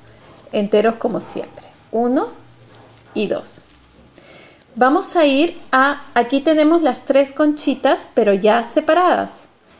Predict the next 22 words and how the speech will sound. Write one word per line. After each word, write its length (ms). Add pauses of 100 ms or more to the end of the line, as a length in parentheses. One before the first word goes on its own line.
(120)
Aquí 240
las 160
tenemos 400
para 160
separadas 500
y 40
aquí 220
ya 100
las 180
tenemos 320
separadas. 520 (440)
Entonces, 460
trabajamos 800
normalmente 1120 (420)
en 380
la 200
primera 440
conchita. 480 (2000)
Perfecto. 760 (180)
Terminamos 680
nuestra 380
conchita 480